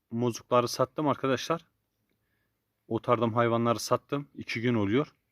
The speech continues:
İki gün önce sattım. Orada danalarım var, geçilerim var. Yine üç beş tane mal kaldı. Onlar var. Daha ben gitmiyorum. Orada abim var. Abim bakıyor. Ben de köyde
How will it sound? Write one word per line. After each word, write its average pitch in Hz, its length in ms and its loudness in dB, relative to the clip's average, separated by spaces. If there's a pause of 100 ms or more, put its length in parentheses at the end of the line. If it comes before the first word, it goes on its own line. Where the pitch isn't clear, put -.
(200)
İki - 200 -8
gün 113 120 0
önce 110 240 0
sattım. 151 460 -4
Orada 120 300 -2
danalarım 120 540 4
var, 117 100 4
geçilerim 127 640 2
var. - 140 4 (560)
Yine 131 100 0
üç - 200 -4
beş 135 160 -2
tane 135 160 2
mal 143 160 6
kaldı. 127 500 2 (100)
Onlar 127 320 2
var. 143 220 4 (1120)
Daha 123 200 8
ben 139 100 6
gitmiyorum. 113 500 0
Orada 110 180 0
abim 113 300 2
var. 135 160 0 (720)
Abim 107 300 0
bakıyor. 104 320 -2 (840)
Ben 123 160 -2
de 131 80 0
köyde 123 440 -2